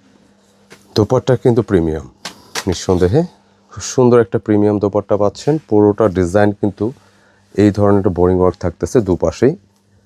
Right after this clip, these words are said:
খুবই চমৎকার। আর এছাড়া মিডল পয়েন্টে কিন্তু ঠিক লখনৌ কারির মতো সেম ওয়ার্কটা কিন্তু দোপাট্টার মধ্যে দেয়া আছে, just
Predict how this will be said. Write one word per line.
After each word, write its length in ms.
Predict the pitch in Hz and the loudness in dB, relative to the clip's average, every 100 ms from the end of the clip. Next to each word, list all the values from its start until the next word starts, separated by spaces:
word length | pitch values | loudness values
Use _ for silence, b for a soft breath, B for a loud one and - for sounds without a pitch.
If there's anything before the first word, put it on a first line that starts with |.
| _ _ _ _ | _ _ _ _
খুবই 220 | - 135 | 0 2
চমৎকার। 540 | 131 113 98 90 - - - | 2 2 2 0 -6 -10 -8
আর 180 | 92 92 | -2 0
এছাড়া 280 | 95 - 107 | -2 0 -2
মিডল 280 | 98 95 104 | 0 0 0
পয়েন্টে 320 | 110 107 107 | 2 2 0
কিন্তু 340 | 117 113 113 101 | 0 0 0 -2
ঠিক 240 | - 120 113 - | 0 0 0 -2
লখনৌ 480 | 98 92 - 113 113 | -2 -2 0 0 0
কারির 400 | - 107 107 107 | 2 2 4 2
মতো 380 | 107 101 120 | -2 -2 -6
সেম 380 | 123 - 113 110 | -6 -2 0 2
ওয়ার্কটা 360 | 98 98 - 98 | 2 0 -2 -4
কিন্তু 240 | 101 95 | -2 -2
দোপাট্টার 440 | 101 85 87 - 85 | -2 -2 -2 -4 -4
মধ্যে 220 | 82 78 | -4 -4
দেয়া 280 | 80 78 73 | -4 -6 -8
আছে, 260 | - 139 147 b b b b b b - | -2 -2 -2 b b b b b b -4
just 320 | 98 95 - | -2 -2 -4